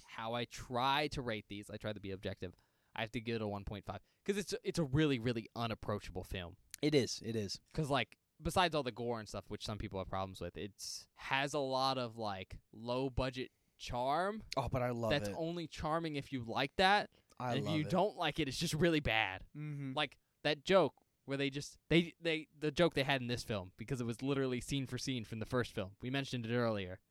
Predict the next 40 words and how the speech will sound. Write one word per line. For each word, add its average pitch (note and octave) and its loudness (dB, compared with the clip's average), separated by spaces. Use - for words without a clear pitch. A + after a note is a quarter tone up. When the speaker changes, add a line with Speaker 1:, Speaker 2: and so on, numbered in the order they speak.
Speaker 1:
is C3 0
a C#3 2
budget-saving C3 4
method A#2 2
that's, G2+ -8
like, G2 -2
super D#3 2
crappy, D3+ 4
but F3 4
really F3 4
<laughs> - -6
funny D#3+ 6
after E3 6
the C#3+ 4
sixth - 2
Speaker 2:
Hil- E3+ 4
Speaker 1:
time D#3+ 6
you've C#3+ 4
seen D3 0
it. F#3 2
Speaker 2:
Hilarious. D3 6
I G#3 8
laughed G3 6
so F3 8
hard D3+ 10
when A#2+ -4
it A2+ -6
happened. A#2 -6
Speaker 1:
Anyways, C3 0
go E3+ 10
ahead, C3 6
Bob. G2 -2
Speaker 2:
So - 6
I G3+ 12
gave A#3 6
the G3+ 2
original F3 6
a B2 -2
three. G#2 -4
Speaker 1:
Yeah. A#2+ -2